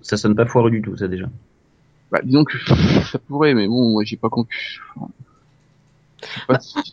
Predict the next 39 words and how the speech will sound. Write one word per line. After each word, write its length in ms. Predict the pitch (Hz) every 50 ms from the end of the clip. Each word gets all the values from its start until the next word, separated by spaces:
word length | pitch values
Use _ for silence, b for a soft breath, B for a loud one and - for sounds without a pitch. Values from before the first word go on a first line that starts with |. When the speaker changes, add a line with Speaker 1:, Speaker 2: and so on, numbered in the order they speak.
| _ _ -
Speaker 2:
j'ai, 80 | - - _ _
j'ai 120 | - -
plus 200 | - - - -
super 260 | - - - 127 - -
confiance 300 | - 131 - 160 143 -
en 80 | 139
Sutter, 280 | - - 135 123 - 143
donc, 340 | 147 139 117 120 120 - 127
euh. 140 | 120 123 120 123 B B B B 240 233 B B _ _ _ _ _ _
Speaker 3:
C'est 200 | - - - 294
ça, 240 | 262 - 311 302 302
en 160 | 262 233 226
fait, 260 | - - 285 285 -
moi, 240 | 285 269 269 302 330
je, 800 | 285 262 262 262 240 233 226 220 214 214 208 202 202 196 190 190
je 140 | 185 185 190
pourrais 340 | 185 190 - 233 254 330 370
éventuellement 460 | 359 302 294 277 - 285 285 277 285
avoir 240 | 285 269 254 262 254
envie, 420 | 254 254 269 269 269 311 359 370
à 140 | 349 262 233
condition 580 | 220 - 240 226 226 220 220 220 - 302 320 320
qu'ils 640 | 320 - - 254 233 226 220 226 220 226 226 226 226
me 120 | 226 226
disent, 260 | 220 226 269 302 285 269
ouais, 160 | 262 294 349
ce 120 | 349 -
sera 180 | 240 - - 214
écrit 200 | 220 220 311 302
comme 160 | 302 294 262
les 100 | 240 226
premières 380 | 214 - - 220 233 240 247 240
saisons, 280 | - - 269 254 294 294
en 80 | 262
fait. 220 | 202 185 196 - B B B B B B B B B B
<laughs> 800 | 262 339 339 - 392 - 302 - - 302 - - - - - -
Voilà, 320 | - 254 247 247 247 247 254
genre, 320 | 240 202 190 190 185 180
euh. 180 | 180 175 175